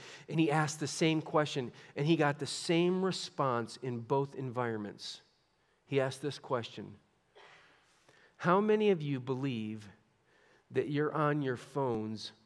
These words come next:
way too often?" And he said, "Every kid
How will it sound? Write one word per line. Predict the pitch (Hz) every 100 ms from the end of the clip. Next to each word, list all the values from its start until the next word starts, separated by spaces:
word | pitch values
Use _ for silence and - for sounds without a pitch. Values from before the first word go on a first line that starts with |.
| _ -
way | 117 131 131 127 131 135 -
too | - 127 117 113 107 _ _
often?" | 113 101 - 82 87 90 _ _ _ _ _ _ _ _ _ _ -
And | 113
he |
said, | 107 117 107 - -
"Every | 131 139 156 165 180 175 - _
kid | - 131 107 104